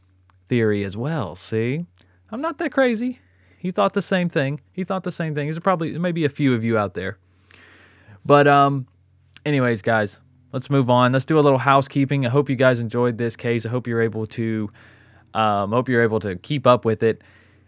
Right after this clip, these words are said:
Maybe now you're ready to go watch, uh, the Netflix doc, um, 'cause it can be a very frustrating watch. I left out even more twists and turns that I thought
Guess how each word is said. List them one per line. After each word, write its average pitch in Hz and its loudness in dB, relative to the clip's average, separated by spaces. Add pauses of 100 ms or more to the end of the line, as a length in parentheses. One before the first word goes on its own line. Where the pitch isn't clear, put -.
(160)
Maybe 165 2
now 143 4
you're 131 0
ready 120 2
to 107 -2
go 110 2
watch, 98 0 (100)
uh, 98 -2
the 101 -8
Netflix 104 -4
doc, 73 -8 (200)
um, 87 -10
'cause 113 -4
it 113 -4
can 135 -4
be 127 0
a 117 -2
very 117 0
frustrating 110 -4
watch. 90 -12 (240)
I 156 4
left 185 0
out 151 6
even 127 0
more 120 2
twists - -6
and 104 -6
turns 107 -6
that 107 0
I 107 2
thought 104 -2